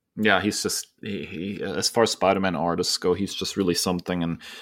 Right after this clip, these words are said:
I'm almost tempted to check out that new Spider-Man series, even though I have sort of a,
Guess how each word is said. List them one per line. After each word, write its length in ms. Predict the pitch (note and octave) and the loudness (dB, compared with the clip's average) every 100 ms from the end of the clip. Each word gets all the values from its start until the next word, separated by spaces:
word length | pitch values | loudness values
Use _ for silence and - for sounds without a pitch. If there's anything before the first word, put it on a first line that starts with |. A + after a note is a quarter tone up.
| - - - | -18 -8 2
I'm 140 | G2+ | 6
almost 340 | G#2 G#2 - | 6 6 2
tempted 320 | - F#2+ F2 F2 | -2 -2 -2 -4
to 60 | |
check 280 | E2+ F#2+ F2+ | -2 -2 0
out 180 | F#2 F2 | 0 0
that 160 | F2+ F#2 | -2 -2
new 180 | F#2 | -4
Spider-Man 640 | F#2 - F#2+ F#2 F#2+ F2+ F2+ | -2 -2 0 0 0 -4 -6
series, 420 | - F#2 F2+ - | -4 -2 -2 -2
even 180 | F2+ F#2 | -4 -2
though 160 | F2+ | 2
I 60 | F2 | 2
have 160 | F2 - | 0 -2
sort 220 | - F2+ | 0 0
of 80 | F2 | 0
a, 160 | E2 | -4